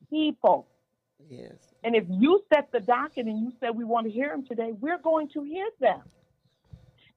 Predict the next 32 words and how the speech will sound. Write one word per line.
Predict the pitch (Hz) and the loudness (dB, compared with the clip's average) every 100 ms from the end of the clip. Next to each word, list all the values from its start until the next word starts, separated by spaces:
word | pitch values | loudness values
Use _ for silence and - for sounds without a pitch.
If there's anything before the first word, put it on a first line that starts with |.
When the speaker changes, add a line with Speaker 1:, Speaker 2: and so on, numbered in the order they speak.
| - | 2
Speaker 1:
And | 214 - | 2 4
I | 240 339 | 2 6
don't | 320 285 220 | 6 6 6
ask | 208 190 _ - | 6 4 _ 0
anybody | 349 320 233 220 175 165 - | 2 2 2 2 2 -2 -10
to | 175 | -8
do | 165 143 226 | -8 -8 -6
anything | 247 247 233 220 | -6 -6 -6 -4
I | 196 | -2
don't | 190 170 - | -2 -2 -6
do. | 151 139 _ _ _ | -12 -12 _ _ _
When | 180 190 | -2 -2
court | 175 - 294 262 | -2 2 2 2
was | 269 | -6
in | 269 262 - | -6 -6 -6
session, | 262 254 247 226 _ _ - | -6 -6 -10 -12 _ _ -2
I | 143 | 0
was | 151 143 151 | 0 -6 -8
there. | 147 147 151 180 _ _ | -6 -6 -10 -18 _ _
If | 226 220 | -2 -2
you | 196 220 320 320 | 0 2 2 2
know, | 247 240 254 - _ | 4 4 2 -4 _
I | 180 | -2
didn't | 160 156 - _ | -2 -4 -12 _
start | 285 294 277 | 2 2 -2
late, | 269 269 311 _ _ - | -2 -2 -6 _ _ -16
I | 147 | -8
didn't | 165 165 170 | -6 -6 -4
take | 180 160 | -4 -2
long | 175 165 165 | 0 0 -2
lunch | 175 294 302 - | -4 -4 -6 -4
breaks, | 269 262 | -4 -4